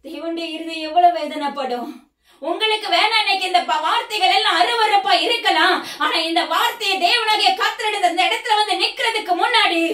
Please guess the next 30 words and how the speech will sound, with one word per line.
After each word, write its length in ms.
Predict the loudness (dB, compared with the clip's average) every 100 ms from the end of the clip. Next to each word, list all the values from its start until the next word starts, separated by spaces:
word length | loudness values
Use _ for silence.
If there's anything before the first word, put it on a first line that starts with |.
| -6 -10
அவர் 300 | -6 2 2 2
பேசின 540 | -2 -2 -6 -2 4
ஒவ்வொரு 420 | 4 2 -2 -2 -2
காரியங்களும் 720 | 0 0 2 0 0 2 2
அவருடைய 280 | 2 0 0 0
இருதயத்திலிருந்து 960 | 0 2 2 0 -4 -4 -2 -2 0 0 0 -2
இரத்த 680 | 0 0 0 -2 -2 -4 -8 -2
கண்ணீர் 420 | 0 0 -2 -2
வடிந்து 520 | -2 -2 -2 -2 -2
கொண்டே 260 | 2 2 2
இருந்தது. 340 | 0 -2 -2 -2
நீங்கள் 300 | -2 -2 -4
கண்ண 280 | -4 -2 0
அப்பமா 320 | 2 0 0
கிறிஸ்துவத்துல 500 | -2 -6 -6 0 2
உங்களுடைய 220 | 4 2
ஆவிக்குரிய 440 | 2 0 -4 -2 0
கண்கள் 360 | 0 0 -2 -2
இருந்ததனால் 460 | -2 -2 0 0 0
நீங்கள் 200 | -4 -2
தேவனாகிய 360 | -2 -2 -2
கர்த்தரிடத்துல 460 | -2 -4 -4 0 0
கேட்டதை 440 | 2 -2 0 0 0
பெற்றுக் 340 | -2 -4 2
கொள்ளுங்கள் 500 | 2 4 0 -2 -4 -6 _ _ _ _ _ _ _
என்று 260 | -12 -8
என் 140 | -6 -4
தேவனாகிய 340 | -4 -4 -8
கர்த்தர் 340 | -10 -12 -8 -6
விண்ணப்பிக்கிறார். 680 | -8 -4 -4 -4 -8 -10